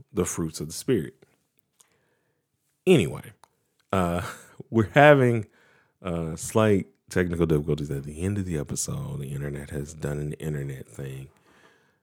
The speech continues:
So I think this would be a good place to stop. Um, we might come back in and do, like, a little, a smaller episode that we add, like, as a part two or something like that, just to kinda, um, get more B S G's thoughts on it. But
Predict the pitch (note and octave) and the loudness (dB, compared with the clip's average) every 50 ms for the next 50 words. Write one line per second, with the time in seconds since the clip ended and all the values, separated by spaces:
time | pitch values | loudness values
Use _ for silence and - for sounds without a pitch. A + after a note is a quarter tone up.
0 | _ _ - F#2+ G#2 B2 - F#3 - - F3+ F3+ F3 D#3+ D#3 C#3+ C3+ C3 B2 - | _ _ 2 4 4 4 4 2 2 2 2 2 4 4 4 4 4 2 4 4
1 | A#2+ A2 A2 - - G2 - - - D2+ D#2 D2+ - - _ _ _ D#2 D#2+ D#2+ | 4 4 4 0 -4 -6 -2 0 2 2 2 0 -2 -6 _ _ _ -2 -2 0
2 | D#2 D#2 D#2 D#2 E2+ F2 G2+ G#2 G#2 G2 - G2+ F#2 F2+ F2+ - F#2 E2+ E2+ E2 | 0 0 0 0 2 4 6 6 6 4 2 2 2 2 2 2 0 0 0 0
3 | E2 D#2+ D#2 E2 D#2+ E2 D#2 D2+ D#2 - D2+ D2+ D#2 D#2 D#2 D2 D2+ D2 D2 D2 | 0 0 0 0 2 2 2 0 0 0 0 0 2 2 4 4 4 4 4 2
4 | C#2+ D2 D2 D2 D#2 - - _ _ _ _ _ _ _ _ _ _ _ _ _ | 0 -2 -4 -6 -10 -12 -16 _ _ _ _ _ _ _ _ _ _ _ _ _
5 | - - D2 D2+ - - - E2+ D#2 D2+ D2+ D2+ D2 D2+ D2+ D2+ - - - D2 | -6 -6 -4 -4 -4 -6 -4 -2 -2 0 0 0 -2 -2 -4 -6 -6 -6 -4 -4
6 | C#2+ C#2 D2 D2 D2 D#2+ D#2 D2 C#2+ C#2+ C#2 C#2+ D2+ D#2 D2+ D#2 C#2 - - - | -4 -4 -4 -6 -6 -6 -6 -6 -6 -6 -8 -8 -8 -10 -10 -10 -10 -8 -8 -8
7 | C#2+ D2 - - C#2+ C#2+ D2 C#2+ C#2 - - C#2+ - - C#2 C#2 C#2 C#2+ - - | -8 -8 -6 -6 -6 -6 -4 -6 -8 -8 -10 -10 -10 -12 -12 -10 -12 -14 -10 -8
8 | - C2+ C2+ C#2 - - D2+ C#2 - - - - - D2+ D2 C#2+ C#2 C#2+ - - | -8 -8 -8 -10 -10 -10 -12 -12 -10 -10 -12 -10 -8 -8 -8 -8 -8 -10 -12 -16
9 | _ _ _ _ _ _ _ _ _ - - D#2+ D2 C#2 C#2+ D#2+ F2+ E2+ D#2+ D#2 | _ _ _ _ _ _ _ _ _ -10 -8 -6 -6 -8 -6 -2 0 0 2 2
10 | D#2 D2+ D2 D2+ E2 D#2+ D2 C#2+ C#2 - - - D#2+ D#2 D2 C#2+ - - C#2+ - | 0 0 0 0 0 0 0 0 -2 -4 -4 -2 0 0 0 -2 -4 -6 -6 -6
11 | - - - - - - - - - - D#2+ G#2+ A2 G2+ F2 - | -6 -6 -8 -8 -8 -10 -12 -12 -8 2 4 6 6 6 4 0